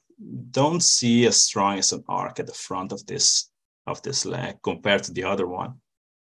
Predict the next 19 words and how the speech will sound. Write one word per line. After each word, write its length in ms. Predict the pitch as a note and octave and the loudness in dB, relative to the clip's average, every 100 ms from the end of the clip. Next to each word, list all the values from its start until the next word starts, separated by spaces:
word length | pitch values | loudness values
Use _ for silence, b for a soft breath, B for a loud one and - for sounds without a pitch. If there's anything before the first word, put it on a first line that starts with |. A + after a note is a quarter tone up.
| _ _ _ | _ _ _
You 60 | |
know, 140 | F#2+ G2+ | -4 -2
so 140 | G2+ | -2
based 400 | G2 A2+ B2+ B2+ | 2 4 6 4
on 140 | B2 A2+ | 2 2
that, 380 | G#2+ G#2+ G#2+ - | 2 2 0 -2
I 200 | G#2 A2+ | 0 0
think 420 | A#2 G2+ G2 G2 | 0 -4 -4 -4
that, 340 | - F#2+ G2 G2+ - - _ _ _ _ | -4 -4 -4 -2 -4 -6 _ _ _ _
you 80 | G#2 | -6
know, 80 | G2+ | -4
this 200 | F#2+ - | 0 0
front 280 | A2+ G#2+ G#2+ | 2 2 0
to 40 | |
back 460 | - F#2+ F#2+ G2 - - _ _ | 0 0 0 -4 -8 -20 _ _
rhythm 580 | G2 G2 G#2+ F#2 F#2 G2+ | 0 4 6 4 -2 -2
shows 640 | - - G2 F#2 F#2+ - | 0 0 2 2 0 -2
the 140 | F2 - | -4 -6
action 720 | F2+ G2 G2 - F#2 G#2+ | -4 -2 -2 -4 -6 -8